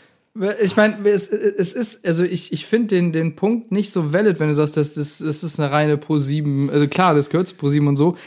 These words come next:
in Ordnung, aber wie gesagt, die Serie Parks and Recreation ist noch nie bei Pro sieben gelaufen.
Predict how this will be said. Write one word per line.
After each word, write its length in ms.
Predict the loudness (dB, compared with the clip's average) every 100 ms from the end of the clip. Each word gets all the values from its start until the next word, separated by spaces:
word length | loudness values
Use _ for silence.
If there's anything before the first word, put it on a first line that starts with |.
| -12 -6
in 80 |
Ordnung, 380 | 0 0 0 -2
aber 400 | 0 2 2 0 -4 -10 -2
wie 80 |
gesagt, 280 | 0 2 2
die 60 | 2
Serie 340 | 2 2 2
Parks 360 | 0 -2 -2 0
and 100 | 0
Recreation 560 | 0 0 2 2 0
ist 220 | -2 0 0
noch 180 | 2
nie 240 | 2 4 4
bei 200 | 4 2
Pro 180 | 0 0
sieben 260 | 0 0
gelaufen. 560 | 0 0 0 -2 -6